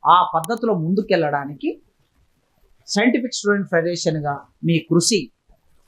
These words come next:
ఉండాలని, యువతరం తలుచుకుంటేనే దేనైనా మార్చగలమని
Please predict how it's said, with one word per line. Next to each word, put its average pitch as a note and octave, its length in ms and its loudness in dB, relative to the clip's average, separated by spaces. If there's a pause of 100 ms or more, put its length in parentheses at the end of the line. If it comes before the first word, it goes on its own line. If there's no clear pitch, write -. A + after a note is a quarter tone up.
(180)
ఉండాలని, G3+ 520 0 (440)
యువతరం G#3 560 2
తలుచుకుంటేనే F#3+ 720 0
దేనైనా F3 460 -2
మార్చగలమని F3+ 720 0